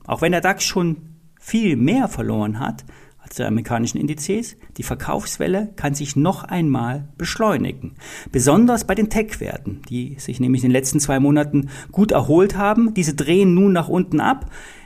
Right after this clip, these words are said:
Ich würde hier derzeit auf keinen Fall nachkaufen. Ich habe immer noch die Short-Positionen auf den dax und Dow Jones laufen.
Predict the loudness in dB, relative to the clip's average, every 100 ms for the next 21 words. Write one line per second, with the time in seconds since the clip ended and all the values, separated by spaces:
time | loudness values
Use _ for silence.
0 | -16 -2 -2 0 -2 -2 -4 -4 -4 -2
1 | -6 -6 -10 -14 -4 -2 0 -2 -4 -6
2 | -4 -6 -8 -6 -4 -4 -6 -12 -10 -10
3 | -12 -14 -14 -14 -20 _ -20 _ -10 -2
4 | 4 6 4 0 0 0 0 -4 -10 -2
5 | -2 0 -4 -2 -2 0 0 0 -2 -2
6 | 0 0 0 -2 -8 -4 -4 -4 -8 -6
7 | -4 -2 -2 0 0 0 0 -2